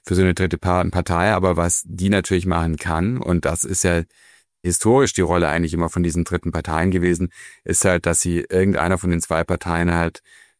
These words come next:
äh, genug Stimmen streitig machen oder wegnehmen, sodass die andere Partei dann gewinnt. Das würde sch-, schlecht für die G O P in dem Fall aussehen, müsste man sagen.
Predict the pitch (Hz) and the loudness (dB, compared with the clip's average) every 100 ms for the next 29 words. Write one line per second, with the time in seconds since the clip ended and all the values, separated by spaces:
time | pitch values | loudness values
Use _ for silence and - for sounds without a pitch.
0 | _ - 85 82 80 - 92 92 85 - | _ -6 -2 0 0 0 2 2 -2 0
1 | 98 101 98 - 82 85 87 90 87 85 | 2 4 2 0 -2 0 -2 -2 0 2
2 | 85 76 87 92 90 85 85 85 90 85 | 0 0 0 -2 0 0 0 -2 -2 -2
3 | - 71 82 87 80 85 80 76 73 76 | 0 -2 -2 -2 -4 -4 -2 -2 -4 0
4 | 98 73 - _ - 101 101 123 127 87 | 2 0 -6 _ -2 0 4 4 6 4
5 | - _ _ _ _ - - - _ - | -2 _ _ _ _ -14 -14 -14 _ -8
6 | - 110 110 - 101 82 104 92 - 104 | -2 -2 -2 -2 -2 0 2 0 0 -2
7 | 87 80 78 76 82 62 62 - 76 73 | 0 0 -2 -2 -2 -2 -4 -4 -4 -4
8 | 73 - 65 71 - 85 78 | -4 -6 -6 -6 -6 -8 -8